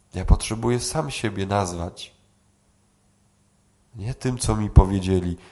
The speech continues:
tak jak mnie nazwali. Czy ktoś będzie miał przezwisko. I będzie wiele lat walczył z tym przezwiskiem. Dawał mu opór.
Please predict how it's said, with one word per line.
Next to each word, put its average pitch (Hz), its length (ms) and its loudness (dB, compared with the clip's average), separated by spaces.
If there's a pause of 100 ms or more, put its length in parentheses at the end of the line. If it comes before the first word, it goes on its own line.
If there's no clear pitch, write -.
(120)
tak 95 180 -6
jak 101 160 -10
mnie 104 140 -2
nazwali. 92 560 -2 (420)
Czy - 120 2
ktoś - 260 -4 (200)
będzie 95 280 -6
miał 98 240 -2 (300)
przezwisko. 127 1040 -4 (2500)
I 107 80 -2
będzie 110 300 -2 (240)
wiele 127 360 0
lat 117 200 -2
walczył 117 480 -2
z - 80 -10
tym 92 120 -6
przezwiskiem. 87 680 -10 (520)
Dawał 98 280 0
mu 110 240 -4
opór. - 500 2